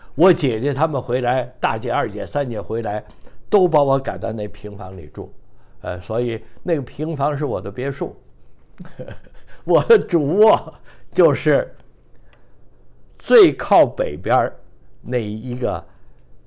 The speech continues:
外边儿是个小客厅，里边儿是个卧室，那家具都是熊斌留下的。我记得有个大衣柜，都挺洋气大衣柜，还有个大梳妆台，我也用不着那梳妆台，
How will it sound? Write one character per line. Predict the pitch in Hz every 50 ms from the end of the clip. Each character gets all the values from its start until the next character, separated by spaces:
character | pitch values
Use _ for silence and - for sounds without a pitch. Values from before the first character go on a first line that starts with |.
| - - - -
外 | 160 160 127 123
边 | 110 127 123
儿 | 120
是 | -
个 | 104
小 | - - 95 92
客 | 92 - 107 110 -
厅， | - - 120 110 82 -
里 | 104 104 95 92
边 | 92 104 101
儿 |
是 | 95 - 110
个 | 107
卧 | 110 117 101 90
室， | 87 - - - - - - - - - - - -
那 | 147 143 135
家 | 123 127 - 165 156 147 147
具 | 139 - 131 107
都 | - 131 123
是 | 107 101
熊 | 95 - - 95 95 98
斌 | 95 98 98 92 98 - -
留 | 85 82 82 85
下 | 90 - 92 85 -
的。 | - - -
我 | - - - 85
记 | - - 98
得 | 92 87 85
有 | 78
个 | - 95
大 | 95 - - - -
衣 | 90 92 90
柜， | 87 - - 92 78 76 - -
都 | - 113 117
挺 | - - - - - - - -
洋 | 85 76 - - 120
气 | - - -
大 | - - 85 87 87
衣 | 92
柜， | 104 107 - - - - - - - -
还 | - - 120 139
有 | 147 131 127
个 | 135 139
大 | 127 151 123 117
梳 | - - 139 131
妆 | 123 139 147 139
台， | - - 107 107 120 135 139
我 | 135 123 127
也 | 127 113
用 | 127 156 151 - 98
不 | 95
着 | - - - 151 - 131 -
那 | 170 190
梳 | - - - 151 143
妆 | 131 143 143 143 127
台， | 127 - - 117